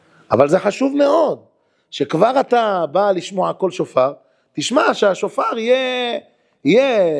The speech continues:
יהיה כמו שצריך. נסיים בדבר על מה שדיברנו עכשיו, על העניין הזה של השופר. נסיים כמה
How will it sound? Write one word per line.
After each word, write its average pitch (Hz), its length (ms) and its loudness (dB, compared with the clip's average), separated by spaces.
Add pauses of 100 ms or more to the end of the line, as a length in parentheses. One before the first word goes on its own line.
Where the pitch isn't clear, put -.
(200)
יהיה 185 180 2
כמו 226 200 -8
שצריך. 233 440 -4 (100)
נסיים 202 600 0 (2750)
בדבר 160 760 2 (520)
על 143 140 2
מה 170 100 0
שדיברנו 147 520 0
עכשיו, 147 320 0
על 131 80 -2
העניין 139 240 -2
הזה 139 140 -2
של 135 180 -2
השופר. 135 540 -2 (1160)
נסיים 143 600 0 (2250)
כמה 151 520 2